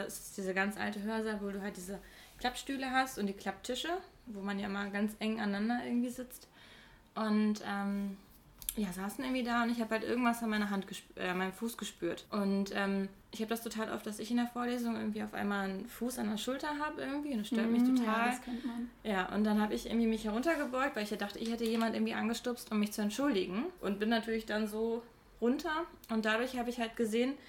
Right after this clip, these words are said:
Speaker 1: dass halt der Typ unter mir halt, ne, beide Klappstühle runtergemacht hatte. Der hatte den Block dann da drauf und so eine Box und das Handy da angelehnt, aber mit der, mit diesem Kameraknöpfchen, mit dieser Linse halt zu mir hin. Und dachte mir schon, hey,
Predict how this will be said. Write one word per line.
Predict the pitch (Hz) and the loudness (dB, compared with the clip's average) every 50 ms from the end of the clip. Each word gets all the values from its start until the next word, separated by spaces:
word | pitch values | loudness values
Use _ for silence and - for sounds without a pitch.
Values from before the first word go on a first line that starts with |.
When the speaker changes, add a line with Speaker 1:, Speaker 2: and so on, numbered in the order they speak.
| - - - - - - - | -20 -20 -20 -20 -20 -16 -6
Speaker 1:
dass | - 214 214 214 - - | -2 -2 -2 0 -2 -4
halt | - 220 220 220 214 | -2 0 0 2 2
der | 214 208 - - - | 0 -2 -4 -4 -2
Typ | - 247 240 247 | -2 -2 0 0
unter | - 220 240 262 302 277 | 0 0 0 2 2 0
mir | 277 269 277 285 294 339 403 403 - - 226 | 2 2 0 0 0 -2 -2 -4 -8 -6 -4
halt, | 226 233 - - - - - | -2 -2 -2 -4 -8 -8 -4
ne, | 214 226 226 220 220 - - | -2 0 0 0 -2 -4 -2
beide | - 208 208 214 | -2 0 0 0
Klappstühle | 214 226 220 214 - - 202 | -2 -4 -4 -4 -4 -4 -4
runtergemacht | 196 190 220 262 311 302 294 277 269 285 277 277 - | -2 -2 -2 0 0 0 0 0 0 0 -2 -2 -4
hatte. | 302 285 - 302 311 320 - - - | -8 -8 -6 -6 -8 -8 -8 -6 -4
Der | 208 | -4
hatte | 202 - 202 | -4 -2 -2
den | 202 196 202 196 | -2 0 0 0
Block | 196 220 247 - | 2 0 0 0
dann | - 294 277 269 | 0 0 0 2
da | 269 269 | 2 0
drauf | 254 247 240 240 254 247 233 | 2 4 4 4 4 4 2
und | 220 214 214 | -2 -2 0
so | 214 | 0
eine | 208 208 | 0 0
Box | 208 - 226 240 240 - 247 | 2 0 0 -2 -2 -2 -2
und | 226 | -2
das | 214 214 214 | -2 -2 0
Handy | 220 214 214 202 180 | 2 4 4 4 2
da | 175 165 - | 0 -4 -4
angelehnt, | 175 180 180 180 175 180 185 202 240 240 - | -6 -6 -6 -6 -4 -2 0 0 0 0 -2
aber | - 196 196 | -2 -2 -2
mit | 196 196 196 - | -2 -2 -2 0
der, | 196 185 190 190 - - - - - | 0 0 0 0 -4 -10 -18 -8 -6
mit | 220 208 | -4 -2
diesem | 208 202 196 196 196 - - - - | -2 -2 -2 -2 -4 -6 -10 -14 -6
Kameraknöpfchen, | - 226 233 254 269 240 233 240 233 - - 240 233 - - - 247 240 220 | -2 2 2 2 4 4 2 2 2 0 0 0 0 -2 -2 0 2 2 2
mit | 214 208 | 2 2
dieser | 208 202 202 196 | 0 -2 -2 0
Linse | 202 214 240 254 247 240 233 233 | 4 4 4 4 6 4 2 2
halt | 214 202 202 202 | 2 0 -2 -2
zu | - - 226 | -4 -2 2
mir | 220 214 202 196 190 185 | 4 4 4 2 0 -2
hin. | 180 175 170 180 214 262 - - - | -4 -6 -4 -4 -4 -4 -6 -8 -6
Und | - 208 214 214 208 | -2 0 2 2 0
dachte | 196 190 - - - - | 0 -4 -8 -10 -10 -10
mir | 196 - | -8 -8
schon, | - 196 180 | -8 -8 -10
hey, | 180 202 | -10 -12